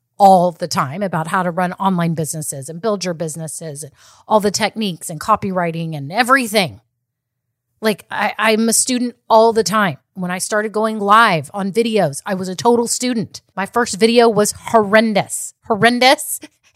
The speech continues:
And, like, I've tried to permanently delete it off my computer, but then part of me is like, "I need to keep it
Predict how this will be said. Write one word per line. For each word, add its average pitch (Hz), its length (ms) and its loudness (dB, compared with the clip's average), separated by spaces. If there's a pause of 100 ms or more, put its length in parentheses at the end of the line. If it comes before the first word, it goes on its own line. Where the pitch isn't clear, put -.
And, 247 120 -4 (400)
like, - 240 -10 (280)
I've 285 180 2
tried 285 320 4
to 294 60 -2
permanently 285 680 4
delete 254 320 2
it 247 60 2
off 254 160 6
my 247 100 -2
computer, 233 380 -2
but 226 180 -4
then 226 160 -4
part 208 240 2
of 214 60 -4
me 226 100 -2
is 226 100 -2
like, 208 220 0
"I 196 80 0
need 208 220 -4
to 208 80 -6
keep 190 280 -6
it 240 200 4